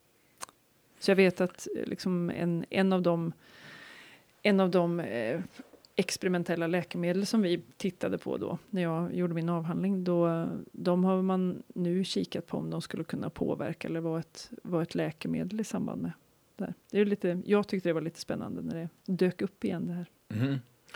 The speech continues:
Speaker 2: Vi måste prata mer om covid nitton sen.
Speaker 1: Ja.
Speaker 2: Men jag tänkte vi skulle ta oss hela vägen fram till idag. Vi är i Göteborg, du har utbildat dig, du
Speaker 1: Ja.
Speaker 2: är ute på Hönö. Va-, varför väljer man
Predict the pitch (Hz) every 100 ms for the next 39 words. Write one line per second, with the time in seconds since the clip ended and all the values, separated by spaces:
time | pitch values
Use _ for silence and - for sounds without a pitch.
0 | - - 120 131 131 120 135 131 135 131
1 | - 117 117 120 113 104 110 107 92 147
2 | - 180 185 247 _ - - - - -
3 | - _ _ 110 110 110 110 117 - 104
4 | 123 120 113 110 135 113 113 98 98 110
5 | 113 107 113 113 127 123 123 127 117 113
6 | 113 120 131 120 113 117 113 104 92 95
7 | 110 123 - - _ - 95 107 107 -
8 | 98 147 127 104 107 151 - _ - 147
9 | - - - - - _ _ _ _ _
10 | - 151 143 160 147 147 127 117 117 113
11 | 113